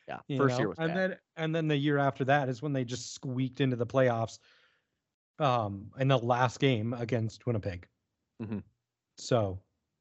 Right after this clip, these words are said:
Speaker 2: um, and that was huge, you know? That was a big stepping stone to go from the worst team in N H L history, literally, to
Speaker 1: <laughs> Yeah.
Speaker 2: <laughs>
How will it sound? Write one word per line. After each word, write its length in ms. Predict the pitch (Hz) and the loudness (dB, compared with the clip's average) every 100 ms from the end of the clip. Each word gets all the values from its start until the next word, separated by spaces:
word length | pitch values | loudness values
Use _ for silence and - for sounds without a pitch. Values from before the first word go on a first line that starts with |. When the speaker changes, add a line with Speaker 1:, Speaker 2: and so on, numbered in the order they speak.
| _ _ _ _ _ _ _ _ | _ _ _ _ _ _ _ _
Speaker 2:
um, 540 | 143 120 110 87 82 87 _ - | 0 2 2 -2 -8 -18 _ -4
and 120 | 131 | 2
that 60 | 143 | 2
was 120 | 127 | 2
huge, 360 | - 151 - 123 | 4 2 0 -4
you 80 | |
know? 180 | 117 117 123 | -2 -2 0
That 140 | 123 | 0
was 120 | 131 | 0
a 80 | 123 107 _ _ _ _ | -2 -6 _ _ _ _
big 180 | 139 120 | -4 -2
stepping 360 | - 131 127 110 | 2 2 2 -4
stone 360 | - 110 113 - - - _ _ _ - | -6 -6 -6 -10 -18 -20 _ _ _ -2
to 120 | 151 | 2
go 220 | 139 139 160 | 6 6 6
from 380 | 160 131 123 - _ _ _ _ _ _ _ _ _ _ _ _ _ - | 6 4 2 -6 _ _ _ _ _ _ _ _ _ _ _ _ _ -6
the 180 | 113 151 | 2 4
worst 400 | 131 147 147 - | 4 2 2 2
team 300 | 170 151 131 | 4 4 4
in 300 | 156 139 131 | 2 2 2
N 140 | 135 | 2
H 200 | 131 120 | 2 4
L 140 | 135 107 | 2 2
history, 540 | 117 113 135 135 139 _ _ _ _ _ _ _ _ _ _ _ _ _ _ _ _ _ _ - | -2 -2 0 0 0 _ _ _ _ _ _ _ _ _ _ _ _ _ _ _ _ _ _ 2
literally, 480 | 135 139 143 156 156 | 4 6 6 4 0
to 600 | - 160 143 135 131 131 | 4 6 8 6 2 2
Speaker 1:
<laughs> 60 | 175 | 2
Yeah. 160 | 110 - - _ _ _ _ _ _ _ _ | 0 -2 -16 _ _ _ _ _ _ _ _
Speaker 2:
<laughs> 180 | - 165 | -6 -4